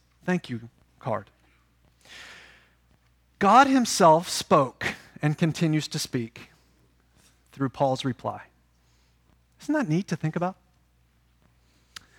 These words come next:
What kind of card did Paul send in return?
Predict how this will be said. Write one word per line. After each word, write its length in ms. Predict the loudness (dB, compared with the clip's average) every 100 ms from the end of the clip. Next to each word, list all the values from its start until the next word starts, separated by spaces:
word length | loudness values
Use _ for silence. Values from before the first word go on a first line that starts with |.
| _ _ _ _ _ _ _ _ _ _
What 220 | 2 2 4
kind 360 | 8 8 8
of 140 | 2 2
card 360 | 6 6 6
did 180 | 2 0
Paul 440 | 2 2 2 -2 _ _
send 540 | -6 0 0 0 -2 -4
in 120 | -2
return? 500 | -2 2 2 2